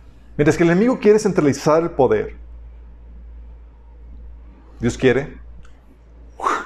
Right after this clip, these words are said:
dispersar el poder, chicos. La estrategia de Dios. De hecho, después del diluvio, esa fue la intención de Dios. Génesis ocho, del dieciséis al diecisiete, dice, "Todos ustedes", cuando salió Noé y su familia de la ca-,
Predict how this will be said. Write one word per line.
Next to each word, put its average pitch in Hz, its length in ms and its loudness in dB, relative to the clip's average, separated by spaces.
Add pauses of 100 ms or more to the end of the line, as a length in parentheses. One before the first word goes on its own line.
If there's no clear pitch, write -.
(460)
dispersar 117 720 0
el 101 100 -4
poder, 92 340 -6
chicos. - 520 -20 (640)
La 123 60 0
estrategia 131 400 2
de 135 60 4
Dios. 120 420 -4 (260)
De 151 100 6
hecho, 160 220 0
después 143 320 2
del 151 160 4
diluvio, 135 380 4
esa 139 160 0
fue 139 120 0
la 139 60 2
intención 127 360 -2
de 120 40 0
Dios. 156 240 -2
Génesis 131 380 -2
ocho, 135 220 0
del 113 160 2
dieciséis 120 500 -2
al 123 80 -2
diecisiete, 120 340 -4
dice, 120 300 -2 (420)
"Todos 214 240 4
ustedes", 135 500 0 (140)
cuando 117 160 2
salió 113 360 4
Noé 107 340 2
y 101 60 -2
su - 100 -12
familia 101 300 0
de 104 80 4
la 92 80 0
ca-, 101 180 -2